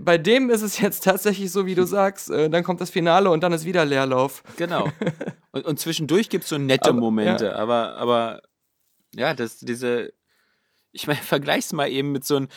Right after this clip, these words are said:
Speaker 2: Actionfilm von früher, eben Wie stirbt langsam oder so, ja, da, da, da kannst du höchstens vorwerfen,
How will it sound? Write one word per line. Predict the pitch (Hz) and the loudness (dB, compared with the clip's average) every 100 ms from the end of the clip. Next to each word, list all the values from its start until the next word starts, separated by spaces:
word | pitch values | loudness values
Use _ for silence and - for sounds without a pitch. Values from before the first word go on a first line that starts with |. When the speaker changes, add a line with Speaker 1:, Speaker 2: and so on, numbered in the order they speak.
| - - | -14 -2
Speaker 2:
Actionfilm | 143 - 165 151 147 139 | -2 0 -4 0 2 2
von | 143 131 | 0 -4
früher, | - 160 160 120 | -2 0 2 2
eben | 120 120 | 0 -2
Wie | 127 151 | -2 -4
stirbt | - 120 113 | -2 -2 -2
langsam | 101 113 117 104 | -4 -4 -4 -4
oder | 101 101 98 | -2 -2 -2
so, | 98 98 95 | -2 -2 0
ja, | 110 147 | 0 0
da, | 131 131 82 | 0 0 -2
da, | 127 123 135 127 131 | -6 -6 -6 -2 -2
da | 135 131 | 0 0
kannst | 160 165 | 0 2
du | 160 | 4
höchstens | 156 254 - 208 | 6 6 2 -4
vorwerfen, | - 185 190 127 107 107 175 | 0 2 2 4 4 4 -2